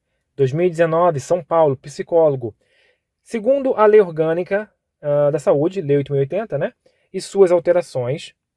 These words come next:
Deixa eu botar de amarelo aqui. O conju-, artigo quarto. O conjunto de ações e serviços de saúde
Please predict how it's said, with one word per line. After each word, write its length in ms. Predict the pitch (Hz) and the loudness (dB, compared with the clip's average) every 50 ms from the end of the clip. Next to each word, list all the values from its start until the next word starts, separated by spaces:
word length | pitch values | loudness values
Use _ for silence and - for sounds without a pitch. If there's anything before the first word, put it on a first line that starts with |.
| _ _ | _ _
Deixa 120 | _ - - | _ -16 -12
eu 40 | 139 | -12
botar 160 | 127 - 135 | -10 -6 -6
de 40 | 135 | -4
amarelo 280 | 131 131 131 127 127 | -2 0 0 0 0
aqui. 260 | 123 - 139 120 104 _ _ _ _ _ _ _ _ _ _ _ _ _ _ _ _ _ _ _ _ _ _ _ _ _ _ _ _ _ _ - | -2 -6 -8 -10 -10 _ _ _ _ _ _ _ _ _ _ _ _ _ _ _ _ _ _ _ _ _ _ _ _ _ _ _ _ _ _ -2
O 100 | 190 190 | -2 -2
conju-, 540 | - - 240 240 226 190 156 180 214 - 165 147 | 2 2 2 2 2 0 0 -2 -2 -2 -2 -10
artigo 280 | 156 135 135 - 214 | -12 -10 -8 -8 -8
quarto. 360 | - - 185 160 139 131 - 147 | -4 -2 -2 -2 -2 -4 -6 -6
O 40 | |
conjunto 320 | 139 220 220 185 214 254 214 | -2 0 0 0 0 -2 0
de 80 | 226 | 2
ações 640 | 240 214 185 - - - 214 214 202 185 156 139 131 | 2 2 0 -2 -4 -2 0 2 2 2 2 0 -2
e 60 | 156 | -6
serviços 640 | 151 - - 202 165 156 143 175 185 175 - - 165 | -10 -4 -4 -4 -4 -4 -4 -2 -2 -2 -2 -4 -14
de 40 | 151 | -12
saúde 680 | - - 165 139 135 131 131 143 151 151 160 208 - | -6 -4 0 0 0 2 2 0 -2 -2 -6 -10 -12